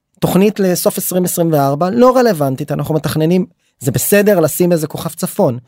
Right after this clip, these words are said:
אבל מתכננים אפקטיבית עד סוף הרבעון, בבילדינג בלוקס קטנים, וכל הזמן בודקים אל מול המציאות,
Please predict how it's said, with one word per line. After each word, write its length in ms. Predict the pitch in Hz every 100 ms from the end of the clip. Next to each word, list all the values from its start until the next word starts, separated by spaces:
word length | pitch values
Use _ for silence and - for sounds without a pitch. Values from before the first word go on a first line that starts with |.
| _ _ -
אבל 120 | 139
מתכננים 720 | 139 143 147 143 - 202 208
אפקטיבית 600 | 170 165 - 190 165 156
עד 100 | -
סוף 220 | - 160
הרבעון, 540 | 143 120 117 190 277 320 - _ _ _
בבילדינג 440 | 135 160 185 175 160
בלוקס 340 | 160 139 -
קטנים, 420 | - 143 151 262
וכל 180 | 170 190
הזמן 240 | 185 185 139
בודקים 440 | - - 240 254
אל 100 | 143
מול 180 | 156 160
המציאות, 520 | 156 - 170 285